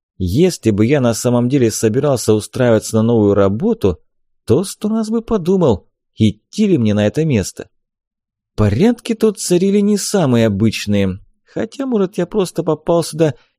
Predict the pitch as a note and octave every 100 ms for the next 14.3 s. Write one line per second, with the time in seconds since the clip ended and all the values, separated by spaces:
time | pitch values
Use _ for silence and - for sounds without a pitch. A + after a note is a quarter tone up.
0 | _ D3+ F#3 F3 - F#3 E3+ D#3+ D#3 F3
1 | D#3+ - E3+ E3 G3+ G#3 F#2+ D2 - _
2 | _ _ _ _ _ _ _ _ _ _
3 | _ B2 C3+ - - A3+ - - A2+ A2
4 | - G3 - G#3 A3+ - G3+ G3 E3 -
5 | - G2+ G2 F2 E3+ A3+ - - G2+ G2
6 | C#3 - G#2+ F#2 G#2+ A2+ A#2+ F#2 - -
7 | - _ _ _ _ _ _ _ _ _
8 | _ _ - G#2 F#2 G2 - E3+ D3+ -
9 | _ _ F2+ A#2+ E3+ - G#2 - C#3+ -
10 | A#2+ G2+ G#2+ C#3 A#2 - - - C3+ A2+
11 | G2+ G2+ F#2 G#2+ G#2 A2+ F2+ D#2 - _
12 | _ _ _ _ - G2+ - G2+ - G2+
13 | D#3 E3 G#2 A#2+ D#3+ D#3+ D3+ - E3 C3+
14 | A2+ G2+